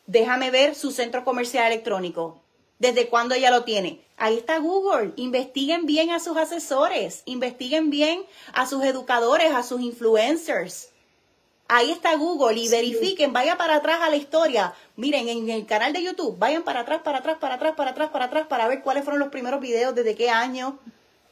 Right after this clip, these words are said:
Speaker 1: Y entonces, verifiquen la educación que tienen en esto. A lo mejor hay gente que no fue a la universidad para estudiar lo que tú y yo co-, estudiamos.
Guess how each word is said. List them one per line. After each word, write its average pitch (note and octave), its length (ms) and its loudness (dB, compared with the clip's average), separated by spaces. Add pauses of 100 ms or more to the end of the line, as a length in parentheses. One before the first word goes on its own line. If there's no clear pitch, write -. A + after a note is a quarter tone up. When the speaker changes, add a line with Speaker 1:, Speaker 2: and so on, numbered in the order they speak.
(160)
Speaker 1:
Y C4+ 180 4
entonces, D4+ 720 2 (600)
verifiquen C#4+ 760 -2
la A#3 520 4
educación A#3+ 640 -2
que C#4 120 -6
tienen A#3 260 -4
en D#4 120 2
esto. A#3+ 500 -4
A B3 100 0
lo C4+ 60 0
mejor C#4 260 2
hay E4+ 100 2
gente E4+ 260 -2
que E4+ 120 -2
no C#4 300 2
fue D4 220 0
a - 20 2
la C#4+ 80 2
universidad C#4+ 520 0
para C#4+ 140 0
estudiar A#3 320 -2
lo C4+ 100 -2
que C#4 80 -4
tú B3 120 -8
y A#3+ 40 -8
yo B3+ 120 -6
co-, C4 160 -8
estudiamos. A3+ 840 -2